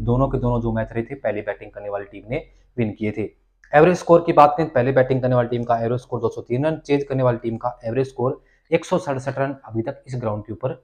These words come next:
रहा है। यहाँ पे दोस्तों, पेस वर्सेस स्पिनर्स का रिकॉर्ड अगर देखें, पेसर्स के नाम यहाँ पे ज़्यादा विकेट रहे हैं। पेसर्स के नाम बारह मैच के अंदर इक्यासी विकेट रहे हैं, स्पिनर्स के नाम बारह मैच के अंदर पचास विकेट अभी तक इस ग्राउंड के ऊपर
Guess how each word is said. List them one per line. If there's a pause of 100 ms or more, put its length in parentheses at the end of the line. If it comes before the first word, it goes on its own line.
(240)
रहा
है। (880)
यहाँ
पे
दोस्तों,
पेस
वर्सेस
स्पिनर्स
का
रिकॉर्ड
अगर
देखें, (520)
पेसर्स
के
नाम
यहाँ
पे
ज़्यादा
विकेट
रहे
हैं। (240)
पेसर्स
के
नाम
बारह
मैच
के
अंदर
इक्यासी
विकेट
रहे
हैं, (220)
स्पिनर्स
के
नाम
बारह
मैच
के
अंदर (140)
पचास
विकेट
अभी
तक
इस
ग्राउंड
के
ऊपर